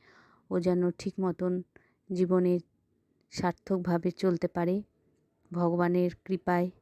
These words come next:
ওর যেন সেই ক্ষমতা হয়, সেই আশা রাখি। সবাই আশীর্বাদ করে নিলাম, এখন দিদি আশীর্বাদ করছে। দিদি আশীর্বাদ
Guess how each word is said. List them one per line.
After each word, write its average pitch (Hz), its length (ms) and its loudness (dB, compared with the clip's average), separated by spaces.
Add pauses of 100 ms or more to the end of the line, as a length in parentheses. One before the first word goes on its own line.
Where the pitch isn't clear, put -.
(240)
ওর 180 260 -2
যেন 180 220 -2
সেই 180 200 -2
ক্ষমতা 175 480 -2
হয়, 170 260 -2 (640)
সেই 180 520 0 (360)
আশা 175 380 -4
রাখি। 208 440 -4 (2250)
সবাই 202 380 2
আশীর্বাদ 196 580 0
করে 196 200 -2
নিলাম, 196 340 -2
এখন 190 300 -4
দিদি 185 320 0
আশীর্বাদ 170 440 -2 (100)
করছে। - 380 -12 (640)
দিদি 180 300 0
আশীর্বাদ 185 500 0